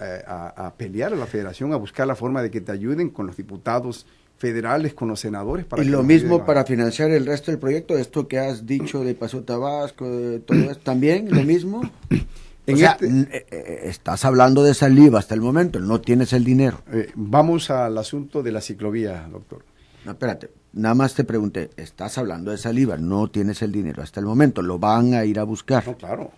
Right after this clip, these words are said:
Speaker 1: todo hay que conseguirlo. Todo, aquí no hay, a-, aquí, doctor, eh, si quieres al rato hablamos del presupuesto, cómo está dividido, pero el presupuesto que se tiene para obra es
Speaker 2: Justito,
Speaker 1: raquítico.
Speaker 2: o sea, te da justito, pues.
Speaker 1: No solo en el municipio del centro,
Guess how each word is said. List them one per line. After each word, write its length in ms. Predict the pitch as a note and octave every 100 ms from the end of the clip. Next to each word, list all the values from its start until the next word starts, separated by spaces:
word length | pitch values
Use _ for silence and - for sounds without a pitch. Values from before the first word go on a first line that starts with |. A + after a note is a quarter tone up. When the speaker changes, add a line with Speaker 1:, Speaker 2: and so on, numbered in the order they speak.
| _ _ -
Speaker 1:
todo 200 | E3+ E3
hay 60 |
que 100 | C3+
conseguirlo. 480 | C3 C3+ A#2 C#3 G2+ - _ _ _ _ _ _ _
Todo, 260 | E3 F#3 D#3+ C3+
aquí 280 | A#2 - G3
no 80 | G3+
hay, 240 | A3 G#3 -
a-, 120 | A2 -
aquí, 560 | A#2 A2+ G3+ A#3+ A3 D3 A2+
doctor, 520 | G#2 G2 - G3+ G#3+ - _ _ -
eh, 240 | A2+ A2 F#2+
si 160 | A#2+
quieres 200 | G#2 D#3+
al 60 | C#3+
rato 220 | D3+ -
hablamos 300 | C3 D3 D#3+
del 100 | C3
presupuesto, 560 | - G#2 G#2+ D3+ D3+ C3
cómo 140 | C#3
está 200 | B2+ C#3
dividido, 540 | C#3 A#2 A2+ E3+ G3+ G3+ _ _ _ - _ _
pero 180 | C3+ B2
el 60 | A2+
presupuesto 640 | A#2 A#2 G#2 D#3+ F3 F#3
que 120 | -
se 100 | G#2+
tiene 420 | A2 B2 C3+ F3+ F#3+
para 280 | - G2+
obra 260 | G#2+ D3 G#3
es 160 | C3 C3
Speaker 2:
Justito, 460 | - - B2+ A#2+
Speaker 1:
raquítico. 520 | - C#3+ D3 F3 G#3 -
Speaker 2:
o 80 | G#2
sea, 80 |
te 100 | -
da 140 | A2 D3
justito, 640 | C#3 C#3+ F3 D3 - A#2
pues. 180 | - C3
Speaker 1:
No 60 | D#3+
solo 320 | - E3 D#3
en 80 | C3+
el 60 |
municipio 500 | A2+ G#2+ D3 C#3+ C#3
del 100 | G#2+
centro, 400 | - D#3 E3+ A3+